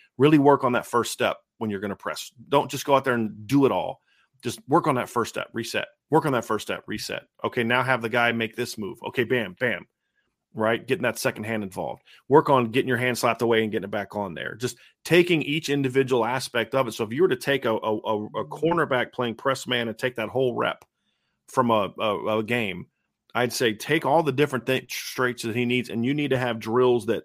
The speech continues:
speak to each of those, and they need to work on those, right? So that first step,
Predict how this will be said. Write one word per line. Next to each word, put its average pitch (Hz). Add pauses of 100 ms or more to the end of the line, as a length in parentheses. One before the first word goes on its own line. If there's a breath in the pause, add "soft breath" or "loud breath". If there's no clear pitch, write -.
speak -
to 127
each 131
of 110
those, 98
and 104
they 107
need 110
to 104
work 104
on 78
those, -
right? 98
So 107
that -
first 117
step, 101